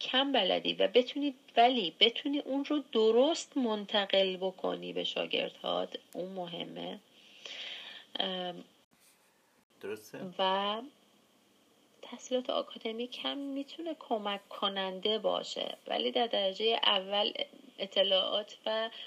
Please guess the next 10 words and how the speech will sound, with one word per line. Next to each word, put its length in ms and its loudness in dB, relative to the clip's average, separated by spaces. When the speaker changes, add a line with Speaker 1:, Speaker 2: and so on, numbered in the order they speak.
Speaker 1:
مطالعه 760 0
خودت 440 -4
باید 440 -4
بالا 400 -4
باشه. 420 -6
Speaker 2:
درست. 400 -14
به 80 0
عنوان 420 -2
سوال 380 -2
آخر، 680 -2